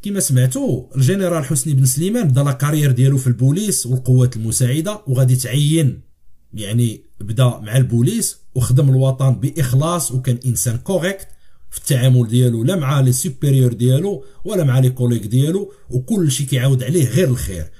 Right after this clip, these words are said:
وكان كيطبق داك المقوله ديال service، service، camarade، ابري،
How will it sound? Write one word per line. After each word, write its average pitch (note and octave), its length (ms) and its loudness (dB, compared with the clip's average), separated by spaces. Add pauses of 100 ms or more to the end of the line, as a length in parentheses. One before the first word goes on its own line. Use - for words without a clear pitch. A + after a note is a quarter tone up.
(240)
وكان C3+ 360 0
كيطبق B2 680 -2 (340)
داك B2 200 -2
المقوله B2+ 500 2
ديال A#2+ 220 0
service، D#3 480 0
service، C3 400 2
camarade، B2 520 0
ابري، E3 400 -2